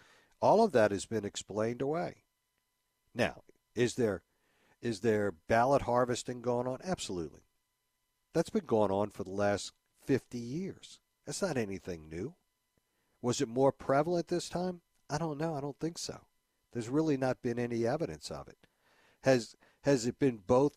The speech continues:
the left and the right engaged in these political activities? No doubt. No doubt. Is Congress, as in,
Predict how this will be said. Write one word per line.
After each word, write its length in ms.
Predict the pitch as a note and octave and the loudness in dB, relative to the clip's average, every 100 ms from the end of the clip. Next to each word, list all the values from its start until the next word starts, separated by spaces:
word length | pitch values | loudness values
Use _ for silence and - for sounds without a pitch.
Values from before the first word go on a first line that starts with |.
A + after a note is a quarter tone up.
| _ | _
the 100 | G#2 | -4
left 460 | G#2 A#2 C#3+ - - _ | 2 4 4 0 -14 _
and 260 | B2+ C#3 | 0 2
the 80 | D3 | 0
right 440 | A2 G2 G#2+ C#3+ - | 0 4 4 4 0
engaged 800 | G#2+ G#2 F2 G2 G#2 C3+ D3 - | -8 -10 -4 0 2 0 -2 -8
in 120 | G#2+ A2 | -8 -4
these 220 | B2+ B2 | -4 -4
political 600 | - B2 C3+ C3+ C3+ C#3+ | -8 -2 0 0 -2 -2
activities? 720 | C#3+ - D#3 D#3 E3+ F3+ - _ _ _ _ _ - | -2 -2 -2 -2 -4 -8 -14 _ _ _ _ _ -2
No 220 | D#3 F#3+ | 0 0
doubt. 520 | D3+ E3+ D3+ - - _ _ _ _ _ _ _ _ _ _ _ _ _ _ _ _ _ _ _ | -2 -2 -8 -12 -20 _ _ _ _ _ _ _ _ _ _ _ _ _ _ _ _ _ _ _
No 260 | G#2 C3+ | 2 2
doubt. 460 | D3+ C3+ A#2+ - - _ _ _ _ _ _ _ _ _ _ _ _ _ | 4 -2 -4 -14 -20 _ _ _ _ _ _ _ _ _ _ _ _ _
Is 200 | B2+ B2+ - | -2 0 -4
Congress, 840 | C#3+ - F3+ G#3 - F#2+ G2 - - _ _ _ _ _ _ _ - | -6 2 4 2 0 -4 -4 -8 -14 _ _ _ _ _ _ _ -2
as 260 | A2+ A2+ - _ | 2 2 -2 _
in, 260 | A#2+ A2 | -6 -6